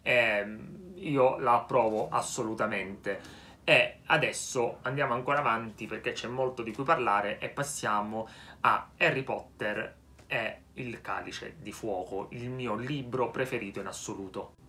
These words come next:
Eccolo qui, ragazzi, questa volta, come potete vedere dai toni della copertina, siamo al tramonto. A tutti gli effetti siamo arrivati all'ora del tramonto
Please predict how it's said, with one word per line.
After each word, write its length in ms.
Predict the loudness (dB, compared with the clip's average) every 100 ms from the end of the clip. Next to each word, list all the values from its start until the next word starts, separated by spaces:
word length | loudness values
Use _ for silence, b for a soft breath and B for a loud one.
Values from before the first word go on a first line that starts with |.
| 4
Eccolo 480 | 6 8 8 6
qui, 280 | 4 2 2
ragazzi, 560 | 4 8 10 8 2 -2
questa 320 | 0 4 8
volta, 420 | 8 8 8 6
come 180 | 6 2
potete 240 | 2 0 0
vedere 260 | 2 2
dai 180 | 4 4
toni 300 | 6 6 4
della 200 | 2 0
copertina, 800 | 0 -2 -4 -6 -4 2 0 0
siamo 600 | -8 -2 4 4 4 0 0
al 220 | -2 -2
tramonto. 640 | -4 -2 -2 -6 -10 -10
A 20 | -6
tutti 260 | -6 -4
gli 60 | -4
effetti 400 | -2 -4 -6 -6
siamo 220 | -4 -2
arrivati 300 | 0 0 0
all'ora 260 | 0 0 0
del 160 | -4
tramonto 680 | 0 2 2 -2 -4 -2 -2